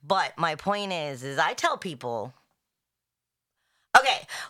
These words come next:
when, when I started coming into my calling, I'm gonna be the first one to admit, when I started coming into my calling, I had no freaking clue. That's, that's what, I mean, I knew I was coming into my, sh-,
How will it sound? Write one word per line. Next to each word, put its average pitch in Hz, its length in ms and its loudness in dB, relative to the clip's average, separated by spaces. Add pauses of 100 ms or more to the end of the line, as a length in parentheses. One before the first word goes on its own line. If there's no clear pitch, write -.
when, 233 320 -2
when 233 140 0
I 277 100 0
started 320 320 2
coming 247 220 2
into 226 180 -2
my 196 160 2
calling, 170 480 0
I'm 185 180 4
gonna 185 200 -2
be 175 120 -6
the 160 120 -6
first 170 340 -2
one 226 200 -2
to 190 200 -4
admit, 156 340 -4
when 160 120 0
I 202 80 0
started 254 240 0
coming 247 180 0
into 226 80 -2
my 196 140 0
calling, 185 260 0
I 175 80 4
had 143 120 -2
no 143 120 -2
freaking 214 320 -2
clue. 185 300 -4
That's, 147 200 -4 (220)
that's 151 160 0
what, 135 120 -2
I 160 120 4
mean, 180 180 -4 (460)
I 220 200 6
knew 254 140 0
I 226 80 0
was 196 100 -8
coming 202 260 0
into 190 200 -4
my, 170 120 0
sh-, - 120 -6